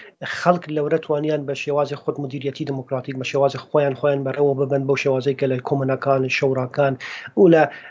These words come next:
ئە، گەڕەکەکان، لە شارەکان، لە هەموو منتەقەکان خۆیان بەڕێخستن کەن، ئە، ئەتحادی-، ئەتحادەکان خۆیان بە وجود دوارن،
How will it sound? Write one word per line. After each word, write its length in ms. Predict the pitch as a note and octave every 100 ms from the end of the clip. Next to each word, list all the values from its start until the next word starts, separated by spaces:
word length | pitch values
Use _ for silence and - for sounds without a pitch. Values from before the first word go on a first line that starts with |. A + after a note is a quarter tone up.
| -
ئە، 100 | D3 C#3+ C#3 C3
گەڕەکەکان، 560 | D3+ C#3+ C#3+ C#3+ D#3 D3+
لە 80 | C#3+ C3 C#3 D3 C#3
شارەکان، 600 | - D3 C#3 C3+ D#3 D3
لە 80 | D#3+ -
هەموو 220 | G#3+ F#3+
منتەقەکان 500 | D3+ C#3 C#3 D3 D#3
خۆیان 280 | D3+ E3 D3+
بەڕێخستن 520 | C#3+ C#3+ C#3 C3 D#3+ D3
کەن، 140 | D3+ D3
ئە، 160 | D3+ C#3+ C#3 C3 C3+
ئەتحادی-، 480 | C#3 - - C3+ D3+
ئەتحادەکان 560 | - - - C#3 C#3 D3
خۆیان 300 | - D3 C#3
بە 60 | C3+
وجود 180 | B2+ C3+
دوارن، 300 | C#3 C3+